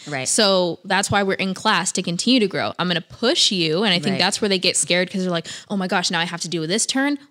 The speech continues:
Speaker 2: Well, yeah, 'cause you've already mastered steps one, two, and three. So now let's push you there.
Speaker 1: Right.
Speaker 2: I already know as the teacher that you may not be able to do it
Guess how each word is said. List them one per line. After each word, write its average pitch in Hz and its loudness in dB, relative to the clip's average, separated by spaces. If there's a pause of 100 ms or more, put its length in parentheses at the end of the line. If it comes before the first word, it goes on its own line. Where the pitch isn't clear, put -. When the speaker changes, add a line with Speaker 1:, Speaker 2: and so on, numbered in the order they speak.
Speaker 2:
Well, 220 2
yeah, 320 2
'cause 240 2
you've 233 2
already 233 4
mastered 190 2 (200)
steps 202 -2
one, 196 0
two, 202 -2
and 175 -2
three. 175 0
So - -4
now 180 2
let's - -2
push - -2
you 214 0
there. 165 0 (100)
Speaker 1:
Right. 151 -4 (280)
Speaker 2:
I 240 4
already 254 6
know 185 4
as 202 2
the 175 0
teacher 254 0 (240)
that 180 2
you 190 2
may 180 4
not 170 2
be 170 4
able 165 0
to - -4
do 156 0
it 131 -4